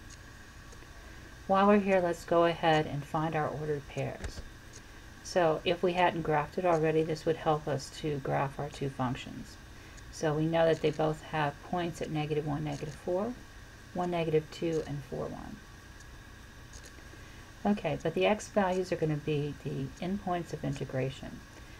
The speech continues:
So we're going to be integrating from negative one to one, and then again from one to four. So let's decide which function is above the other one.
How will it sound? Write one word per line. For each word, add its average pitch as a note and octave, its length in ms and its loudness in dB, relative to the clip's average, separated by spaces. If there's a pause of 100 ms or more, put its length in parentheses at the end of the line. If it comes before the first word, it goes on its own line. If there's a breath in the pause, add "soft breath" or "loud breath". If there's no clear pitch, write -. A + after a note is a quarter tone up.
(160 loud breath)
So D#3+ 120 0
we're D#3 140 6
going F3 200 2
to F#3+ 80 0
be E3+ 120 2
integrating E3 840 0 (100)
from D3+ 240 0
negative D#3 380 0
one F3 180 -2
to G3+ 60 -2
one, F3 480 -2 (480)
and D#3 160 2
then D#3 120 4
again D#3+ 380 2
from D#3 240 -2
one C#3+ 200 0
to C#3+ 120 -10
four. - 380 -2 (3500 loud breath)
So F3 220 4
let's F3+ 280 4
decide E3 460 2
which E3+ 180 0
function D3+ 460 -2
is D3+ 120 0
above C#3 320 0
the C#3+ 120 0
other D3 180 0
one. - 300 -8